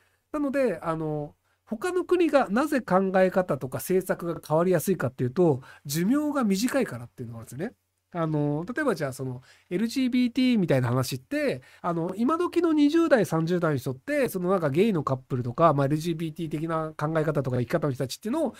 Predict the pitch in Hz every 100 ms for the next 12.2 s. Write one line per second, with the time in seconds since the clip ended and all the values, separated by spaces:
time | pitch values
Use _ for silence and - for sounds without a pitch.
0 | - - 381 294 - - - 392 370 226
1 | 180 156 135 139 175 185 196 233 190 143
2 | 196 139 - _ 349 - - 269 339 370
3 | 349 381 359 - 160 165 220 139 143 151
4 | 170 175 285 269 330 320 196 190 160 123
5 | 170 - - 330 - 359 349 190 - -
6 | 359 349 339 330 - - 147 151 143 135
7 | 131 101 _ _ _ _ _ _ _ 339
8 | 311 240 196 190 214 320 - 311 302 277
9 | 262 254 175 151 160 165 165 254 349 277
10 | 156 139 156 160 190 151 131 123 117 113
11 | - 277 285 175 165 151 180 233 285 277
12 | 269